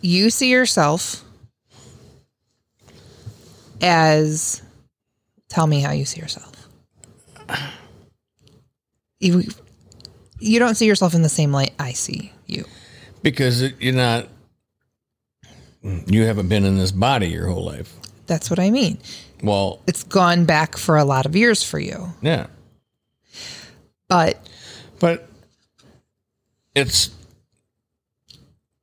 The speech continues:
Speaker 2: the way I look at it, it's my own fault. I could, if I really wanted to be, you know.
Speaker 1: Well, nothing changes if nothing changes.
Speaker 2: Exactly.
Speaker 1: We are in the
Speaker 2: So it's not,
Speaker 1: same
Speaker 2: this isn't all,
Speaker 1: habits.
Speaker 2: you know, poor, poor me. This isn't about
Speaker 1: Right.
Speaker 2: that. It's about, you know.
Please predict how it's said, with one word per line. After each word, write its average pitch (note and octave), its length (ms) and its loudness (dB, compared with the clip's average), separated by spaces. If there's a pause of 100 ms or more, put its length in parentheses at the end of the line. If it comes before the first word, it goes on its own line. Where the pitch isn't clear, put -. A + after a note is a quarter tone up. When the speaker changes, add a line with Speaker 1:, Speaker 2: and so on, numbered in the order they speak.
(200)
Speaker 2:
the B2 100 0
way C3 160 0
I C3 40 -2
look B2+ 180 -2
at A2+ 100 -2
it, A2 80 0
it's G#2+ 100 -8
my A2 140 0
own G#2 140 0
fault. A2 360 -2
I F2 100 -2
could, G2+ 200 -2
if G2+ 160 -4
I G#2 60 0
really A2 260 0
wanted G#2 260 0
to G2+ 80 -2
be, G2+ 440 0 (100)
you G2 180 -4
know. F#2 340 -2 (280)
Speaker 1:
Well, G3 160 2
nothing F#3+ 440 0
changes F3+ 380 0
if A#3+ 120 -2
nothing D#3+ 300 -2
changes. A#3+ 360 -2
Speaker 2:
Exactly. G3 420 -2
Speaker 1:
We G3 160 2
are G#3+ 120 0
in F#3 180 -2
the F#3+ 100 2
Speaker 2:
So - 120 -2
it's - 80 0
not, E3 60 2
Speaker 1:
same F#3+ 420 2
Speaker 2:
this B3+ 120 0
isn't - 120 0
all, A#3 60 0
Speaker 1:
habits. E3+ 580 -2 (520)
Speaker 2:
you A2+ 100 0
know, G#2 120 0
poor, A2 200 -2
poor G#2 200 -2
me. A2+ 260 0
This G2+ 160 -2
isn't G2+ 220 0
about F#2 220 -2
Speaker 1:
Right. E2 80 -2
Speaker 2:
that. A#2 200 2
It's G2 160 -4
about, F#2 400 -4 (260)
you G2+ 140 -2
know. F2+ 240 -2